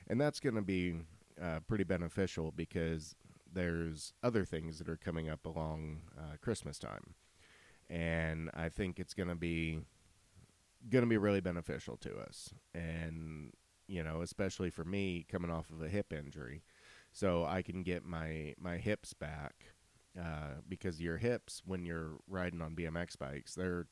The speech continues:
tremendous assets, and you need to be able to throw your hips around. And so I need to get that back, and, uh, I'll be working on that. But that's the, that's the kind of tools that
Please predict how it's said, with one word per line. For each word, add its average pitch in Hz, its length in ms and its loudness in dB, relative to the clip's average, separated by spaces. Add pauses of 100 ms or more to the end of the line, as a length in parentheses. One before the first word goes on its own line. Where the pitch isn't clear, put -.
(120)
tremendous 87 800 -2
assets, 73 600 -6
and 82 120 -6
you 87 100 -2
need 90 180 0
to 82 80 -4
be 82 100 -2
able 76 120 -4
to 78 60 -8
throw 85 220 -4
your 71 180 -2
hips - 320 -6
around. 53 420 -10 (640)
And 92 220 0
so 104 140 4
I 98 80 6
need 92 180 2
to 82 60 -4
get 78 160 -2
that 71 220 -6
back, 62 360 -8 (280)
and, 78 340 -8
uh, 76 280 -8 (380)
I'll 180 80 -2
be 170 100 4
working 80 320 0
on 69 140 -10
that. 71 220 -8 (760)
But 190 80 6
that's 226 220 6
the, 208 260 6
that's 208 260 4
the 185 160 2
kind 175 200 2
of 147 100 4
tools 131 380 6
that 92 260 4